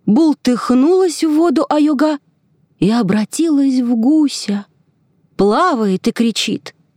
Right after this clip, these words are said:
«Ах, какая я красивая! Го-го-го-го-го-го-го! Ах, какая я красива!» Плавала, плавала, пока по-нанайски говорить не разучилась. Все слова забыла, только имя своё не забыла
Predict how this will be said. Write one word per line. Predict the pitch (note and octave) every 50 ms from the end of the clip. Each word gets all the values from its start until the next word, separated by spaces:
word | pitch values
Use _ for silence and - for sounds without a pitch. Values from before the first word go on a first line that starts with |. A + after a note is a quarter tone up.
| _ _ -
«Ах, | - F#4+ C#4+ A#3 - - -
какая | - E4 D4 - - F4 - C4 C4+
я | C#4 C#4+ C4+ C#4+
красивая! | - - D#4+ D#4 D4+ C#4 - - - - F4 D4 A3 G3 G3+ A#3+ A#3+ C4 C4+
Го-го-го-го-го-го-го! | C4 C4 B3+ G#4+ B4 C5+ G4+ G4 G#4 G4 D4 C4 E4 D4+ C4 A#3 D4 C#4+ B3+ G#3+ C4+ C4 A#3+ G#3+ B3 B3+ A#3 F#3+ B3 A#3+ F#3+ - _ _ _ _ _ - - - - - -
Ах, | - D4+ D4 - -
какая | - E4+ D4 D4+ C#4+ _ - A4 A#4 B4 A#4 G#4 F#4+ F4
я | D#4+ E4 D#4
красива!» | D#4 - E4 E4 E4 D4 - - - - F4+ F#4 F#4 F4 D4+ E4 C#4+ - - - - - - _ _ _ _ _ -
Плавала, | - D3+ D#3 E3 A3+ D4 E4 F4+ E4+ E4+ D#4+ D#4+ D#4+ D#4+ D4+
плавала, | - - C#4+ C#4+ C#4+ D4 D4+ D4+ D4+ C#4 C#4+ C#4 C#4 C4+ C#4 C4+ C4 - _ _ _ -
пока | - D3+ E3 - - D4+ F4+ -
по-нанайски | - G3+ F#3 F3+ D#3 D3+ D#3+ E3 F#3+ G#3 - - - D#3+
говорить | E3+ E3 D#3 C#3 C#3+ D#3 G3+ - -
не | F#3 D3+
разучилась. | C#3 D3 C3+ C#3 C3+ - - D3+ D#3+ F3 - - - - - - _ _ _ _ _ _ _ _ _
Все | - - - A#4 A#4+ G#4+
слова | - E4+ E4 D#4+ D4+ D4 D4 D4+
забыла, | C#4 C#4+ C#4 C4 A3 B3+ B3 B3+ B3+ B3+ B3 _ _ _ _ _ _ _ _ -
только | F3+ F#3 F3+ - - F3
имя | - - - F#3 G3 G3 F#3 E3+
своё | D#3+ - - D3 D#3+ D#3 D3 C#3+
не | C#3+ C#3+ C#3
забыла | B2+ C#3+ C#3 C#3+ - - - - -